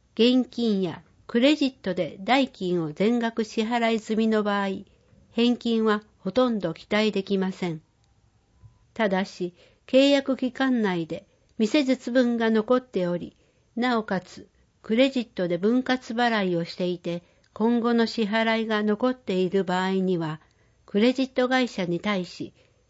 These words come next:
今後の請求を止めるよう申し出ることができます。エステなどの契約では、長期間継続するコースを勧められることが多いですが、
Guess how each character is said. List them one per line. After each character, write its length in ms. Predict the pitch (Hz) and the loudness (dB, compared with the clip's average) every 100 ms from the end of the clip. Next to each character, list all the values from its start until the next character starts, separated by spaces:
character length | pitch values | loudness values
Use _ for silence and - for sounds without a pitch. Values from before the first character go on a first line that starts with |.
| _ - | _ -2
今 240 | 233 247 | 2 2
後 140 | 233 | 2
の 80 | 233 | 0
請 340 | 220 233 240 233 | 0 0 0 0
求 280 | - 240 | -4 0
を 140 | 233 226 | 0 0
止 140 | 214 | 0
め 160 | 220 240 | 2 2
る 180 | 247 240 | 2 2
よ 300 | 233 165 - _ 208 | 2 0 -4 _ 4
う 180 | 226 247 | 6 4
申 60 | |
し 100 | - | 2
出 140 | 247 240 | 2 2
る 100 | 214 | -2
こ 140 | 180 | -4
と 120 | 180 | -4
が 120 | 165 | -4
で 140 | 160 160 | -6 -8
き 120 | 165 | -4
ま 140 | 156 | -4
す。 240 | 160 - - _ _ _ _ _ _ _ _ _ _ _ _ _ _ 233 | -6 -14 -20 _ _ _ _ _ _ _ _ _ _ _ _ _ _ 2
エ 60 | |
ス 140 | 185 - | 2 2
テ 160 | 233 | 0
な 120 | 226 220 | 2 0
ど 120 | 190 | 0
の 160 | 185 | -2
契 240 | 185 202 214 | -2 0 0
約 260 | 208 208 | 0 -2
で 160 | 202 185 | -2 -2
は、 160 | 139 - _ _ - | -4 -8 _ _ -2
長 280 | 269 277 277 | 6 6 4
期 140 | 277 | -2
間 300 | 247 185 165 _ | -2 -2 -4 _
継 260 | - 240 269 | 0 2 4
続 240 | 262 262 | 2 -2
す 180 | 254 277 | -4 -2
る 120 | 269 | -2
コ 240 | 262 277 262 | 0 4 4
ー 40 | |
ス 200 | 254 208 | 2 0
を 100 | 185 | 0
勧 320 | 185 214 240 | -2 -6 -4
め 140 | 240 226 | -2 0
ら 100 | 226 | 0
れ 160 | 226 | 0
る 100 | 226 | -2
こ 140 | 233 214 | -4 -4
と 160 | 226 | -2
が 180 | 202 165 | -2 -2
多 200 | 208 233 | 0 2
い 80 | 202 | 2
で 100 | 180 | -2
す 160 | - 165 | -6 -6
が、 220 | 165 | -6